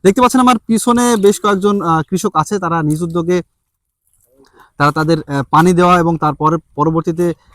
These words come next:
আহ, মুনিশ দিয়ে কিন্তু বা, আহ, শ্র-, শ্রমিক দিয়ে তারা এই কাজগুলো করাচ্ছে। আমরা একটু কথা বলার চেষ্টা করবো তাদের সাথে এবং বর্তমানে পাটের কি ফলন এবং তারপরে যে দাম, সব বিষয়গুলো নিয়ে আমরা কথা বলবো। চলুন আমাদের সঙ্গে। দর্শক, কথা বলবো আমরা, আহ, একজন, আহ, কৃষকের সাথে, যার এই পাট এবং তিনি পাট,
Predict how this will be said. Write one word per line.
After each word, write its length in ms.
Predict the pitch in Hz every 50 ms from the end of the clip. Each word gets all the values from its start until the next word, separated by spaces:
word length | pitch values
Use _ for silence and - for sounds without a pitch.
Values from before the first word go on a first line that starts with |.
| _ _
আহ, 120 | 131 131
মুনিশ 360 | 131 135 147 170 190 196 180 156
দিয়ে 160 | 196 185 170
কিন্তু 260 | - 180 170 170 170
বা, 80 | 165 160
আহ, 480 | 147 - 156 139 135 131 127 127 127
শ্র-, 340 | 123 - - 185 185 170 151
শ্রমিক 360 | - - 180 185 196 202 175 165
দিয়ে 120 | 180 170
তারা 200 | - 165 160 156
এই 60 | 151
কাজগুলো 360 | - 147 143 131 143 143 143
করাচ্ছে। 320 | - - 143 151 - - 196
আমরা 140 | 196 214 226
একটু 120 | 226 254
কথা 200 | 240 220 226 233
বলার 120 | 220 214 -
চেষ্টা 200 | 226 202 - 208
করবো 140 | 202 196 196
তাদের 160 | 202 196 190
সাথে 220 | - - _ - 202
এবং 220 | 180 175 180 175 - - - _ _ _ _ - 131
বর্তমানে 460 | 135 160 175 - - 202 208 202 202 180 -
পাটের 280 | 143 151 151 175 165 160
কি 120 | - 160
ফলন 400 | - - 175 170 175 196 214 208
এবং 220 | 196 185 180 170
তারপরে 420 | - 143 139 143 156 151 160 156 143
যে 160 | 143 151 143
দাম, 300 | 131 131 131 156 185 185
সব 180 | - - 151 143
বিষয়গুলো 340 | 147 147 - 165 151 156
নিয়ে 120 | 151 156 147
আমরা 160 | 147 139 139 -
কথা 160 | 139 - 143
বলবো। 220 | 147 156 185 233 233 - _ _ -
চলুন 160 | 156 139 131
আমাদের 140 | 117 110 107
সঙ্গে। 280 | 101 - 110 95 85 110 - - _ _ _ - _ _ _ 453 453 - _ - - -
দর্শক, 200 | - 214 254 - -
কথা 200 | 226 - 254 247
বলবো 200 | 254 254 247 247
আমরা, 300 | 240 226 233 240 233 233
আহ, 400 | 220 - - - 165 151 151 151
একজন, 360 | - 165 151 185 196 196 190 175
আহ, 120 | 165 160
কৃষকের 340 | - - 196 - 240 233 -
সাথে, 200 | 208 185 196 185
যার 300 | 160 165 156 165 165 165
এই 200 | 151 156 156 147
পাট 320 | - - 139 160 175 -
এবং 180 | 165 156 156 151
তিনি 200 | - 156 151 156
পাট, 300 | 139 - 135 139 139 139